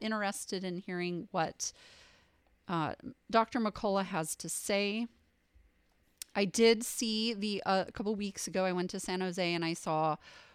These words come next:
R F K Junior in person. There was a, um, medical freedom event up there. Doctor Asim Malhotra, who I'm a big fan of.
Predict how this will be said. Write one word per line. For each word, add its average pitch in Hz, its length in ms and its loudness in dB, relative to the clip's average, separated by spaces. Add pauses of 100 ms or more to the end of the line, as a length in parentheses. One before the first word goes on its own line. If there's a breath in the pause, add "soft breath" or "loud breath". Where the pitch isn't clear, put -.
(140 loud breath)
R 196 120 2
F 185 100 -2
K 143 200 -6
Junior 233 760 2 (600 soft breath)
in 190 240 2
person. 190 760 2
There 175 120 -2
was 165 240 0
a, 147 400 0
um, 156 280 -4
medical 175 760 0 (120)
freedom 196 320 2
event 165 460 2
up 185 160 -6
there. 175 380 0
Doctor 175 340 -2
Asim 190 300 -4
Malhotra, 233 720 0
who 202 80 -4
I'm 170 160 -2
a 165 60 -6
big 233 380 2
fan 175 360 -4
of. 170 480 -6